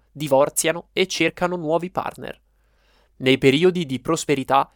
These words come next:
i pinguini rimangono per lo più in coppia, ma se una stagione riproduttiva si rivela scadente,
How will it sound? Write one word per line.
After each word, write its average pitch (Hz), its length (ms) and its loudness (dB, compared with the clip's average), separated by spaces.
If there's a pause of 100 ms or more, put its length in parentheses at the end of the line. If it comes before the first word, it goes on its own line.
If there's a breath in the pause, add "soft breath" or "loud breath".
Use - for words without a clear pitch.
(120)
i 170 160 -8
pinguini 185 640 -6
rimangono 160 600 -2
per 185 200 0
lo 185 120 -2
più 175 320 -10
in 180 160 -10
coppia, - 460 -10 (300)
ma 131 180 0
se 139 200 2
una 135 200 0
stagione 160 500 0
riproduttiva 143 840 -6
si - 180 -6
rivela 143 420 0
scadente, 156 600 -2